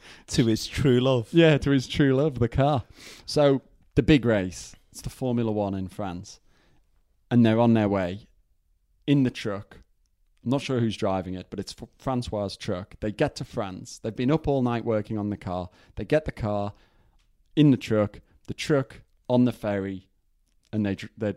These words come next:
Speaker 2: the ferry to France. They start driving. They sleep on the, on the ferry, obviously, get back in the truck, and they're driving down. The truck breaks down. So they,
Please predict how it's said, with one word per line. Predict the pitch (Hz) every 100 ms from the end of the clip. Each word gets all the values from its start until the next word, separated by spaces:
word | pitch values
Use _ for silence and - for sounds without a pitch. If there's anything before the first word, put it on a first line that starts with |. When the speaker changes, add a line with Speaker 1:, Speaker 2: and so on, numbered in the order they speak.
| _
Speaker 2:
the | 107
ferry | - 127 113 107 - _ - -
to | 110
France. | - 107 92 101 - - _
They | 113
start | 104 143 135 -
driving. | 123 113 104
They | 117
sleep | - 156 147
on | 131
the, | 113 110 -
on | 110
the | 107
ferry, | - 98 92
obviously, | 95 101 - 101
get | - 135
back | 127 -
in | 104
the | 98
truck, | - 92
and | 98
they're | 101
driving | 98 117 117 107
down. | 104 98 95 117 _ _ _ _ _ _ _
The | 117 -
truck | - 127 98 - - _ _ _ _ _ _
breaks | 107 95 - -
down. | 101 90 - 101 _ _ _ _ _ _ _ _ _ _ _ _ _
So | - 127
they, | 107